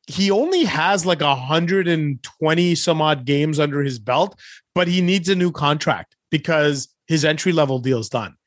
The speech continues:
And if you're Ottawa, you're like, "Mm, is this guy, like, is this what he is? Like, do we lock him up for seven years, eight years? Is he more of a bridge guy? Let's see." Like,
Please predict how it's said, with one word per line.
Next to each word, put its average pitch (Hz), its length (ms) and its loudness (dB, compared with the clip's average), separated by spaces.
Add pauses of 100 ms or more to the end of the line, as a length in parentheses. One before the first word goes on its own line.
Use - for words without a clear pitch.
(320)
And 156 480 0 (180)
if 139 160 -8
you're 165 160 -2
Ottawa, 151 560 0 (340)
you're 147 140 -2
like, 143 240 -2
"Mm, 165 580 -4 (260)
is 139 180 0
this 175 200 0
guy, 156 640 2 (580)
like, 139 240 0
is 139 160 0
this 139 380 -2
what 147 260 0
he 143 160 2
is? 190 300 0
Like, 135 160 -2
do 147 100 0
we 147 240 0
lock 131 320 -4
him 180 80 -2
up 185 140 0
for 196 100 0
seven 190 300 0
years, 202 240 0
eight 196 160 0
years? 214 280 -2 (400)
Is 160 260 0
he 160 180 0
more 151 480 2
of 156 100 0
a 143 80 2
bridge 156 480 0
guy? 190 300 2
Let's 160 240 -2
see." 170 180 0
Like, 156 240 -2